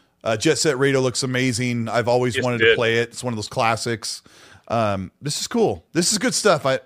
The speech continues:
Speaker 1: Sega is kinda hit or miss for me, so I'm excited about seeing this. Some of the other stuff that I've got playing here next to us, Mag, is, like, what's that called again? I remember seeing it, and it's cool, but I don't remember.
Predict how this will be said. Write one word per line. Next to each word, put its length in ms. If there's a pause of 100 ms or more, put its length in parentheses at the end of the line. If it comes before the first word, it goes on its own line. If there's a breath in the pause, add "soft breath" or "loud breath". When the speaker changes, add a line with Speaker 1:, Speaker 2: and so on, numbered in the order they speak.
Speaker 1:
Sega 300
is 180
kinda 240
hit 180
or 80
miss 240
for 140
me, 320 (380)
so 320
I'm 180
excited 340
about 200
seeing 260
this. 240 (220 loud breath)
Some 180
of 80
the 140
other 180
stuff 320
that 100
I've 120
got 220
playing 360
here 320
next 280
to 120
us, 160
Mag, 380 (400 soft breath)
is, 440
like, 280 (160)
what's 320
that 200
called 240
again? 360
I 80
remember 320
seeing 320
it, 60
and 100
it's 160
cool, 280
but 120
I 60
don't 140
remember. 540